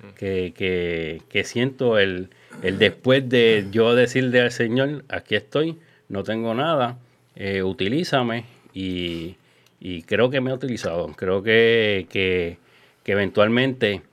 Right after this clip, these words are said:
Speaker 2: me ha transformado, me ha cambiado, me ha hecho otra persona, y, y yo creo que todo se lo debo,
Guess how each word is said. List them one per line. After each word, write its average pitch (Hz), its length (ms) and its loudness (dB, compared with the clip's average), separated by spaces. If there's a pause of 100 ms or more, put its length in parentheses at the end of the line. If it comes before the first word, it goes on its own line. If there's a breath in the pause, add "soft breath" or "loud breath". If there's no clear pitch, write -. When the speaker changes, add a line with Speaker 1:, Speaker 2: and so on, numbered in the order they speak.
(300)
Speaker 2:
me 98 160 -4
ha 92 100 0
transformado, 135 680 0
me 107 120 0
ha 98 80 2
cambiado, 123 600 2
me 98 200 2
ha 101 360 2
hecho 110 480 0 (320 soft breath)
otra 113 260 2
persona, 113 600 0 (400 soft breath)
y, 92 760 -6 (640 soft breath)
y 107 140 -8
yo 110 120 0
creo 151 180 4
que 135 340 4 (120)
todo 117 240 2
se 143 100 -2
lo 139 160 2
debo, 131 640 4